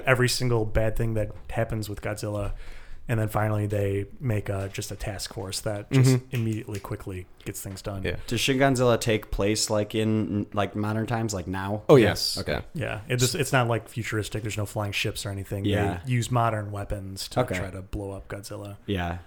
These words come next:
Speaker 3: So the mo-, yeah, the one we just watched, Final Wars, is, yeah, futuristic with mutants and
Speaker 1: Yeah.
Speaker 3: lasers and stuff like that. Okay.
Speaker 2: Yeah.
Speaker 3: Then, yeah, maybe I'll have to go watch that then.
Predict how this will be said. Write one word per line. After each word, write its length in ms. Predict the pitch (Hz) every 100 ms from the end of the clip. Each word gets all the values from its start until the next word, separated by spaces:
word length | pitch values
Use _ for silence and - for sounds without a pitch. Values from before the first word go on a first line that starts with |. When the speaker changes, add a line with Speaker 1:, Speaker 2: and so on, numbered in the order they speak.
| -
Speaker 3:
So 140 | - 107
the 40 |
mo-, 100 | 107
yeah, 240 | 101 98 90
the 100 | 101
one 160 | 104
we 140 | 104 101
just 200 | 92 92
watched, 360 | 90 82 -
Final 340 | - 95 90 87
Wars, 360 | 85 82 80
is, 340 | 85 80 - - -
yeah, 180 | 85 80
futuristic 720 | - 87 - 87 - 87 82
with 160 | 85 87
mutants 500 | 82 - 80 80 -
and 360 | 80 78 78 - -
Speaker 1:
Yeah. 280 | - - 120 -
Speaker 3:
lasers 480 | 90 85 80 82 80
and 340 | 82 82 80
stuff 300 | - 87 80
like 160 | - -
that. 240 | 76 - - - - -
Okay. 300 | 90 80 80 - _ _ _ - _ -
Speaker 2:
Yeah. 100 | -
Speaker 3:
Then, 280 | 117 120 113
yeah, 160 | 120 92 -
maybe 200 | 127 120
I'll 100 | 120
have 100 | 127 123
to 60 |
go 140 | 120 120
watch 180 | 113
that 140 | 98 87
then. 240 | 87 85